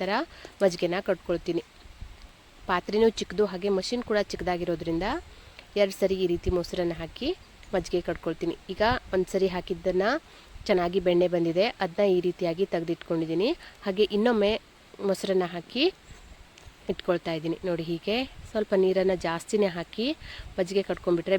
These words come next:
ಬೇಗ ಆಗತ್ತೆ. ಈಗ ಚಳಿ ಸ್ವಲ್ಪ ಜಾಸ್ತಿನೇ ಇರೋದ್ರಿಂದ ಸ್ವಲ್ಪ ಲೇಟ್ ಆಗತ್ತೆ ಬೆಣ್ಣೆ ಬರೋದು, ಆದ್ರೂ ಮಷೀನಲ್ಲಿ ಹಾಕಿದ್ರೆ ಆದಷ್ಟು ಬೇಗ ಬರುತ್ತೆ ಅಂತ ಬೇಗನೆ ಮಷೀನಲ್ಲಿ ಹಾಕ್ಕೊಳ್ತೀನಿ. ಸ್ವಲ್ಪ ಬೆಚ್ಚಗಿರುವಂತಹ ನೀರನ್ನ ಹಾಕಿ ಈ ರೀತಿ ಇಟ್ಬಿಟ್ರೆ ಬೇಗನೆ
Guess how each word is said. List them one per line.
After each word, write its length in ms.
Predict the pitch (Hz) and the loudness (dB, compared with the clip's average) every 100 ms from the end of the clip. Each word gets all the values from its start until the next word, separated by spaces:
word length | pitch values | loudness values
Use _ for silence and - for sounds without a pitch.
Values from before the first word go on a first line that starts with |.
| 180 | 2
ಬೇಗ 140 | 170 175 | 0 0
ಆಗತ್ತೆ. 280 | 165 165 180 175 190 | -2 -2 -2 -2 -2
ಈಗ 60 | 214 - - | -4 -2 0
ಚಳಿ 240 | 196 226 - | 0 0 -2
ಸ್ವಲ್ಪ 180 | 220 208 185 185 | -2 0 0 0
ಜಾಸ್ತಿನೇ 360 | 175 - 202 196 | -2 2 4 4
ಇರೋದ್ರಿಂದ 420 | 185 175 175 185 226 254 | 2 0 -2 0 0 0
ಸ್ವಲ್ಪ 280 | 226 247 247 208 | -2 -2 2 2
ಲೇಟ್ 200 | 185 180 180 | 2 2 0
ಆಗತ್ತೆ 260 | 175 180 170 | 0 -2 0
ಬೆಣ್ಣೆ 200 | 170 170 170 | 2 2 0
ಬರೋದು, 280 | 165 160 220 349 - - - - - | -2 0 0 -2 -6 -16 -16 -10 -2
ಆದ್ರೂ 160 | 208 208 190 | 0 2 0
ಮಷೀನಲ್ಲಿ 460 | - 269 247 220 196 | 2 2 4 2 0
ಹಾಕಿದ್ರೆ 360 | - 180 208 285 - - | -6 -4 0 0 -2 -2
ಆದಷ್ಟು 380 | 185 214 - - 214 | 0 0 -2 0 2
ಬೇಗ 120 | 196 190 180 | 4 2 0
ಬರುತ್ತೆ 260 | 175 180 170 | -2 -2 -2
ಅಂತ 140 | - 240 302 - - - 196 | 0 -2 -2 -8 -20 -6 0
ಬೇಗನೆ 280 | 196 190 190 | 2 4 2
ಮಷೀನಲ್ಲಿ 420 | 180 - 175 170 180 | 2 0 -2 -2 -2
ಹಾಕ್ಕೊಳ್ತೀನಿ. 500 | 175 - 160 - 170 - - - | -4 -6 -6 -4 -4 -6 -14 -8
ಸ್ವಲ್ಪ 340 | - 233 294 262 196 | -2 0 2 2 2
ಬೆಚ್ಚಗಿರುವಂತಹ 720 | 185 208 190 185 180 175 185 | 0 0 0 2 0 -2 0
ನೀರನ್ನ 320 | 180 175 175 170 | 0 0 -2 -4
ಹಾಕಿ 280 | 165 - 233 311 - - - 196 | -8 -10 -4 -4 -4 -12 -6 0
ಈ 40 | 196 | 2
ರೀತಿ 200 | 180 180 | 2 2
ಇಟ್ಬಿಟ್ರೆ 380 | 175 - 165 208 226 | 0 -4 -4 0 2
ಬೇಗನೆ 420 | 185 170 180 175 | 2 2 2 2